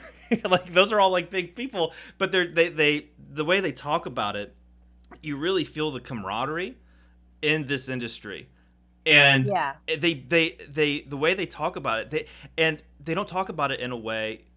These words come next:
Speaker 1: like, like you were saying, how, like, some s-, writers would use these big words to make them sound so, so big. These guys, they don't do it either. They're just, they're just no bullshit,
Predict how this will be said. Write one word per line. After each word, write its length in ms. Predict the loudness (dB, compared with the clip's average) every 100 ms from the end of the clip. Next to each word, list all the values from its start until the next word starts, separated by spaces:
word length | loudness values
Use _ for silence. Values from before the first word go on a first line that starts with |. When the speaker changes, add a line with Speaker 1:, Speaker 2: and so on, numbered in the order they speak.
| -20
Speaker 1:
like, 320 | -6 -2 0
like 140 | -2
you 60 | -2
were 60 | -6
saying, 160 | -6
how, 80 | -4
like, 100 | -4
some 200 | -4 -6
s-, 120 | -8 -8
writers 360 | -4 -4 -4
would 100 | -10
use 260 | -12 -12 -14
these 200 | -16 -12
big 200 | -14 -12
words 400 | -8 -6 -6 -10
to 60 | -14
make 80 |
them 100 | -14
sound 340 | -12 -12 -12 -14 -16
so, 200 | -12 -10
so 180 | -8 -6
big. 180 | -6 -10 -16 -12
These 220 | -6 -4 -2
guys, 220 | -4 -4
they 200 | -6 -4 -4
don't 120 | -6
do 120 | -8
it 60 | -6
either. 360 | -6 -8 -14 -2
They're 160 | 0 0
just, 260 | -6 -6
they're 140 | -6 -6
just 200 | -10 -6
no 260 | -2 0
bullshit, 640 | -2 -6 -6 -6 -4 -4